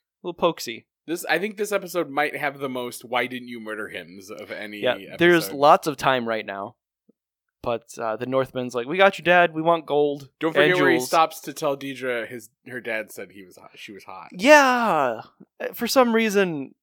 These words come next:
Speaker 1: the Northman's like, "You're every bit as beautiful as your dad said you were."
Speaker 2: I mean, when we find out later who the Northman is, I guess it kind of makes sense.
Speaker 1: 'Cause he's met Deirdre many, many times before,
Speaker 2: Yeah.
Speaker 1: but it is a weird thing to have come up during treaty talks.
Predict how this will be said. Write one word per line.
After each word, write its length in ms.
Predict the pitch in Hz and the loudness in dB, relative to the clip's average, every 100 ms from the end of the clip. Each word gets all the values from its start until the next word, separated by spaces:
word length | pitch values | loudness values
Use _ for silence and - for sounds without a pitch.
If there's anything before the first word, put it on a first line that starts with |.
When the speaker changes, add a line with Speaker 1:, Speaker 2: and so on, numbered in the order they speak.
| _ | _
Speaker 1:
the 120 | - 156 | -12 -6
Northman's 580 | 170 170 156 139 131 | -6 -6 -4 -6 -4
like, 220 | 127 127 123 | -4 -4 -4
"You're 180 | 127 | 0
every 200 | 135 143 | 0 0
bit 180 | 127 135 | -2 -2
as 100 | 123 | -2
beautiful 500 | 113 131 151 139 120 | -4 -4 -4 -2 -2
as 80 | 113 | -2
your 100 | 120 | -4
dad 320 | 120 123 113 | 0 0 -2
said 420 | - 120 139 180 - | -8 -4 -2 -2 -8
you 100 | 117 | -14
were." 480 | 107 95 90 90 90 | -10 -10 -10 -8 -2
Speaker 2:
I 60 | 190 | -2
mean, 160 | 220 | 0
when 80 | 220 | -2
we 120 | 214 | -2
find 200 | 208 220 | 0 2
out 120 | 196 156 | 4 2
later 240 | 160 151 | 2 0
who 160 | 147 147 | -2 -6
the 100 | 131 | -6
Northman 480 | 123 120 113 110 | -6 -8 -12 -12
is, 420 | 101 104 104 92 98 | -10 -8 -8 -10 -14
I 80 | |
guess 240 | 95 95 - | -12 -14 -14
it 140 | - | -20
kind 400 | - - 104 120 | -16 -16 -14 -10
of 380 | 139 135 127 127 | -10 -10 -16 -18
makes 360 | 151 147 143 - | -14 -14 -16 -20
sense. 720 | - - - 165 165 165 160 | -20 -20 -20 -20 -20 _ -20
Speaker 1:
'Cause 180 | - 127 | -18 -16
he's 240 | 131 113 | -16 -14
met 180 | 123 127 | -10 -10
Deirdre 340 | 127 123 120 117 | -8 -8 -6 -8
many, 240 | 120 120 | -8 -10
many 260 | 117 - 127 | -12 -14 -16
times 300 | - 123 127 | -10 -10 -10
before, 380 | 127 - 127 127 | -16 -8 -4 -2
Speaker 2:
Yeah. 100 | 120 | 0
Speaker 1:
but 160 | 131 | 0
it 140 | 135 147 | 0 -2
is 160 | 165 | -2
a 60 | 175 | -4
weird 340 | 175 220 226 | -4 -6 -6
thing 240 | - 247 247 | -4 -4 -2
to 160 | 226 | 2
have 160 | 233 220 | 2 2
come 160 | - 220 | -4 -2
up 160 | 208 | -2
during 320 | 208 190 190 | 2 2 2
treaty 360 | 180 180 165 120 | -4 -8 -8 -8
talks. 520 | 127 110 110 - - | -6 -6 -6 -10 -16